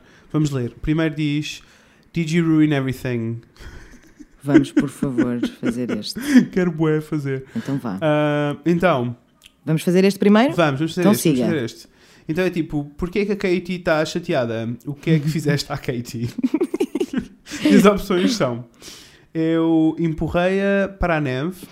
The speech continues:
Speaker 1: e perguntei-lhe se ela gostava de comer, <laughs> se ela gostava de comer hambúrgueres feitos de neve."
Speaker 2: Isto não
Speaker 1: Ah,
Speaker 2: faz sentido
Speaker 1: não.
Speaker 2: nenhum.
Speaker 1: Eu tenho que ler isto em inglês também.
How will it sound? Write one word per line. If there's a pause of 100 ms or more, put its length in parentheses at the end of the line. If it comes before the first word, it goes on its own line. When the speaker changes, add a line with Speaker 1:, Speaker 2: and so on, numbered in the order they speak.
Speaker 1:
e
perguntei-lhe
se
ela
gostava
de (120)
comer,
<laughs>
se (1200)
ela
gostava
de
comer
hambúrgueres
feitos
de
neve." (2000)
Speaker 2:
Isto
não (280)
Speaker 1:
Ah,
Speaker 2:
faz
sentido
Speaker 1:
não.
Speaker 2:
nenhum.
Speaker 1:
Eu
tenho
que
ler
isto
em
inglês
também.